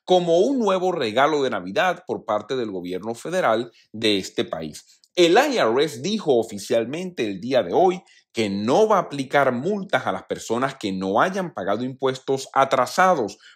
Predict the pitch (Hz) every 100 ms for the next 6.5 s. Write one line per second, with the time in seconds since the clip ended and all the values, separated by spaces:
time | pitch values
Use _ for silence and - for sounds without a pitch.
0 | _ 104 104 107 117 123 139 143 98 110
1 | 131 139 - 117 101 107 175 208 131 113
2 | 98 110 117 - - 98 135 202 95 95
3 | 92 - _ 120 117 98 - 107 127 -
4 | 98 - 113 131 113 98 110 160 160 139
5 | 117 98 127 127 143 113 101 104 98 104
6 | 107 98 90 78